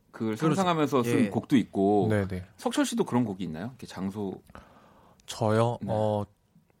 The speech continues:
Speaker 3: 저는 없는 것 같아요.
Speaker 1: 어.
Speaker 3: 네.
Speaker 1: 앞으로 만들어 주실 거죠?
Speaker 3: 네, 네, 그럼요.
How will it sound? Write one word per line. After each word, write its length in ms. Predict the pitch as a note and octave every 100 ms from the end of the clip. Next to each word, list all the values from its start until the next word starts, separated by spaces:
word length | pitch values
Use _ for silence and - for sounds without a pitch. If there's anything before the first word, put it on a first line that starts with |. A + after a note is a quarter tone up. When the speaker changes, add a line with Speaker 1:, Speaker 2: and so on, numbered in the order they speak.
| -
Speaker 3:
저는 580 | - B2 C#3+ D3+ C3+ A2
없는 400 | G#2+ A#2+ A#2+ A2
것 80 |
같아요. 400 | F2+ E2 - E2+ E2 _ _ _ _ _
Speaker 1:
어. 360 | G2 G2+ A#2 A2
Speaker 3:
네. 180 | G2 F#2 F#2+ _ _ _ _ _ _
Speaker 1:
앞으로 440 | D#3+ D#3+ - G3+
만들어 320 | F3 B2 F3 E3
주실 260 | - B2
거죠? 240 | A#2 C#3 F3+
Speaker 3:
네, 160 | A2+
네, 120 | G2+ F#2+
그럼요. 420 | - G#2+ G#2 F2